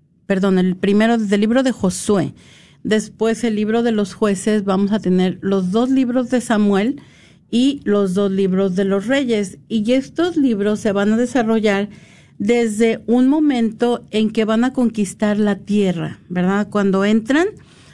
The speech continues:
ellos ya hace muchos años, este, que, que no estaban en la tierra que Dios les había dado.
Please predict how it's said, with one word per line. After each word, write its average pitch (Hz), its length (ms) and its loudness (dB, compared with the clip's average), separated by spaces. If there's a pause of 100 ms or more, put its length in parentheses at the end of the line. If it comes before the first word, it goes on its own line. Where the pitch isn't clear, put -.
(160)
ellos 226 380 0
ya 214 140 2
hace 226 180 0
muchos 269 480 0
años, 185 460 0 (200)
este, 180 760 -2
que, 180 360 0 (1120)
que 180 680 2
no 185 220 2
estaban 190 640 -2 (260)
en 190 140 2
la 180 80 2
tierra 185 340 0
que 185 140 -2
Dios 185 240 0
les 196 180 -2
había 185 240 0
dado. 175 380 0